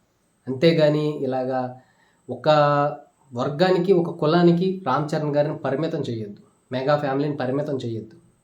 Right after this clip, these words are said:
ఏ ఒక్కరూ పరిమితం అవ్వద్దు. మీరు కూడా, విమర్శించే వ్యక్తులు కూడా, మీరు నిజంగా స్వచ్ఛంగా మీ మనసులో మీరు ఒక కులానికి, మతానికి అనుకుంటే మట్టుకు అది ఖచ్చితంగా తప్పు.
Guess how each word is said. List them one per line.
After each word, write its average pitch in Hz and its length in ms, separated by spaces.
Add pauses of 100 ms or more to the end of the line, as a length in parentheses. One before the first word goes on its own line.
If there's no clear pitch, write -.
(580)
ఏ 160 100
ఒక్కరూ 190 340
పరిమితం 165 500
అవ్వద్దు. 123 240
మీరు 165 260
కూడా, 143 180
విమర్శించే 147 560
వ్యక్తులు 127 340
కూడా, 123 200 (680)
మీరు 139 180
నిజంగా 160 300
స్వచ్ఛంగా 170 460
మీ 160 180
మనసులో 143 420
మీరు 170 240 (260)
ఒక 139 160
కులానికి, 165 360
మతానికి 156 420
అనుకుంటే 151 400
మట్టుకు 160 280
అది - 140
ఖచ్చితంగా 170 480
తప్పు. - 280